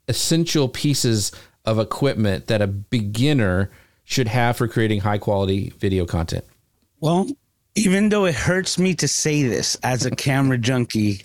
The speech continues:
Speaker 2: a microphone is actually more essential than the video quality. Uh,
Speaker 1: Yeah.
Speaker 2: that's why I said that the three capsule microphone is actually good on the Z V one F,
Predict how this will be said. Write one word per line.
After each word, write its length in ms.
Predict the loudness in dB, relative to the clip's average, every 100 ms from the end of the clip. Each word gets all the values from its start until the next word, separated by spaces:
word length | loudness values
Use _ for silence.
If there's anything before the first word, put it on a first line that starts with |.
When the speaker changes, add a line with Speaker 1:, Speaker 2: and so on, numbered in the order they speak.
| -4
Speaker 2:
a 100 | 0
microphone 760 | 2 0 -2 -2 0 0 0
is 160 | 0 -2
actually 500 | 0 -2 -2 0 2
more 300 | 2 2 2
essential 640 | 0 -2 -2 -2 0 0 0
than 340 | 0 0 0
the 120 | 0
video 420 | 0 0 0 0 -2
quality. 680 | -2 -2 -2 -4 -6 -8 _ _ _ -2
Uh, 280 | 0 0 -2
Speaker 1:
Yeah. 0 |
Speaker 2:
that's 300 | -2 -2 -2
why 480 | -2 0 0 0 0
I 160 | 0 0
said 340 | -2 -2 -2
that 140 | -2 -2
the 80 |
three 240 | -2 -2 -2
capsule 340 | -2 -2 -2
microphone 520 | 0 0 -2 -2 0 0
is 80 |
actually 340 | 0 -2 0 0
good 280 | 0 0 2
on 100 | 2
the 100 | 0
Z 200 | 2 2
V 140 | 2
one 200 | 2 2
F, 260 | 2 0